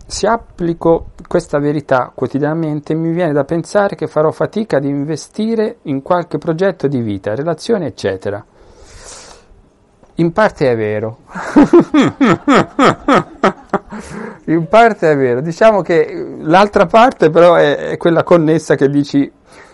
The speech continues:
"Vado a fare il monaco." <laughs> Però ecco, devo ammettere che quando ero lì che, che dicevo, "Cosa farò, cosa potrei fare da grande?"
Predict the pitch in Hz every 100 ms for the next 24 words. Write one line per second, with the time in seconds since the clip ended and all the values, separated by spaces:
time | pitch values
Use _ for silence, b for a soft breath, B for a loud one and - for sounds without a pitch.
0 | B _ - 143 135 143 131 123 117 113
1 | 113 117 - 175 - 160 - - - 302
2 | - - - - - _ 240 220 208 190
3 | 151 135 - 87 - - - 131 - -
4 | _ _ _ _ 180 185 185 175 160 151
5 | - 139 135 151 147 143 - - - _
6 | _ - - - - - 139 147 143 139
7 | 147 147 131 - _ - - _ _ _
8 | _ _ _ _ _ - _ - - 147
9 | 143 139 151 143 139 175 160 143 160 156
10 | 151 147 151 156 - 156 147 - 156 175
11 | 147 160 156 151 147 156 131 120 123 -